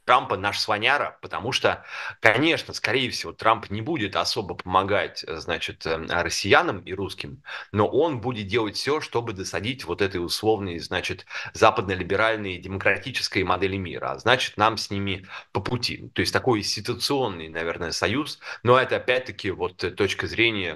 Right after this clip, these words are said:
как бы, Алекс Паркер Медиа, это такой канал, который раньше был, а, раньше его атрибутировали, а, пресс-службе Пригожина, щас он живёт уже какой-то своей жизнью. В целом это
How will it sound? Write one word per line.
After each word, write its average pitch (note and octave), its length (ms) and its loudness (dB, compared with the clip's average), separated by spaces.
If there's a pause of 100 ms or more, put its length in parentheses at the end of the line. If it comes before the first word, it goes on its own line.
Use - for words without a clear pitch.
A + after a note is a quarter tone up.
как D#2+ 140 -8
бы, E2 120 2
Алекс F2 220 0
Паркер - 340 0
Медиа, G#2 300 0
это - 120 -12
такой - 200 -8
канал, F2 240 2
который D#2+ 240 -4
раньше E2+ 320 0
был, E2 240 -4 (320)
а, D#2+ 380 2
раньше G2 280 2
его F2 80 0
атрибутировали, F2 680 -2
а, E2+ 160 0
пресс-службе F#2 420 -2
Пригожина, A#2+ 500 2
щас - 280 -2
он E2 80 -8
живёт E2+ 260 -4
уже D#2+ 140 -6
какой-то - 300 -4
своей F#2+ 340 6
жизнью. C3 400 -2
В - 20 -12
целом C3 300 4
это G2+ 260 -4